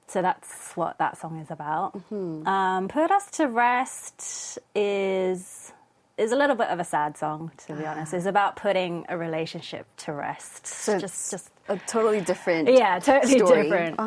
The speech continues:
Speaker 2: Uh-huh.
Speaker 1: directions.
Speaker 2: Mm.
Speaker 1: Um, featuring Andrew Choi, who is a close friend of ours, um,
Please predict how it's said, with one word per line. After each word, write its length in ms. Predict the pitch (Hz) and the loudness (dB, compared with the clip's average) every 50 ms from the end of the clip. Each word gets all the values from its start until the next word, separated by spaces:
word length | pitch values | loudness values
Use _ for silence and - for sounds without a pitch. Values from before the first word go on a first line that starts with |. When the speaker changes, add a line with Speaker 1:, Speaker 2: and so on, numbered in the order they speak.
| 220 233 269 | -6 -4 -2
Speaker 2:
Uh-huh. 340 | 285 320 - - 214 190 160 | 0 0 0 0 0 0 0
Speaker 1:
directions. 960 | 156 156 156 - - - - - 143 143 147 147 160 180 - - - - - - | 0 -2 -2 -4 -6 -10 -12 -12 -12 -12 -10 -10 -12 -12 -14 -16 -18 -18 -14 -10
Speaker 2:
Mm. 260 | 220 233 269 285 302 | -10 -8 -8 -8 -8
Speaker 1:
Um, 640 | - 262 - 160 160 156 160 156 160 160 160 165 - _ _ _ _ _ _ _ _ _ _ - - _ _ _ _ _ - - - | -8 -8 -8 -8 -10 -10 -10 -10 -12 -12 -12 -14 -14 _ _ _ _ _ _ _ _ _ _ -20 -20 _ _ _ _ _ -20 -20 -6
featuring 380 | - 214 202 - 202 196 185 175 | -4 -4 -2 0 0 -2 0 -2
Andrew 260 | 180 185 185 175 180 165 | -2 -2 -2 -2 -4 -6
Choi, 600 | - - 190 190 180 175 175 170 170 170 165 151 147 | -4 -2 0 0 2 2 2 2 0 0 0 -2 -2
who 60 | 170 165 160 160 156 156 156 156 156 - - 160 | -2 0 0 0 -2 -2 -4 -4 -6 -6 -6 -6
is 140 | 160 151 - - | -8 -8 -10 -12
a 40 | 175 | -10
close 320 | - - 233 254 247 - | -4 -2 -2 -2 -2 -2
friend 420 | - - 180 175 165 165 160 160 | -2 -2 -2 -2 -2 -4 -4 -4
of 120 | 165 160 160 | -6 -6 -4
ours, 600 | 156 156 156 156 156 156 160 - - - - - - - | -4 -4 -4 -4 -6 -6 -8 -12 -16 -18 -20 -20 -20 -18
um, 500 | 151 156 151 156 160 160 160 170 175 | -18 -16 -16 -14 -14 -12 -12 -12 -14